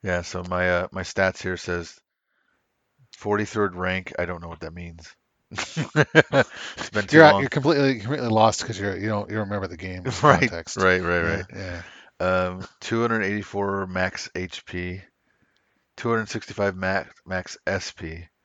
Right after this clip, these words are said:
Speaker 1: I'm assuming that's magic or something. Uh, one death, so I died once. Of course, I also had save states and shit because I played on the, the s-, Sonic's Ultimate Genesis Collection on the P S three. So, uh,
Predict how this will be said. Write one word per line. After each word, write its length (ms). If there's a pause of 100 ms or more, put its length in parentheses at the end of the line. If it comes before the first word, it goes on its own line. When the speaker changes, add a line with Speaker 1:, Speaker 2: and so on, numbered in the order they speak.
(420)
Speaker 1:
I'm 120
assuming 280
that's 300
magic 380
or 60
something. 280 (720)
Uh, 440 (220)
one 260
death, 380 (280)
so 160
I 40
died 180
once. 340 (680)
Of 80
course, 200
I 100
also 220
had 180
save 260
states 440
and 120
shit 280 (160)
because 260
I 60
played 240
on 160
the, 200 (160)
the 120
s-, 360 (760)
Sonic's 340 (160)
Ultimate 300
Genesis 240
Collection 280
on 120
the 40
P 140
S 140
three. 240
So, 280 (640)
uh, 580